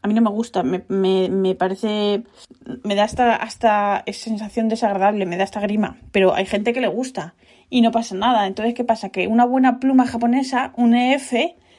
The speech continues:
te escribe extra fino, pero, pero no rasca.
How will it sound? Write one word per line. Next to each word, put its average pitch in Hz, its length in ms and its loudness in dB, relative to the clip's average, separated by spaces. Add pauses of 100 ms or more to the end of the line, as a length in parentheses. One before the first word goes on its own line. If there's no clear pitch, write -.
(120)
te 240 100 2
escribe 233 580 2
extra 196 360 -4
fino, 294 440 -2 (440)
pero, 220 840 2 (340)
pero 233 240 4
no 240 180 2
rasca. 233 560 -4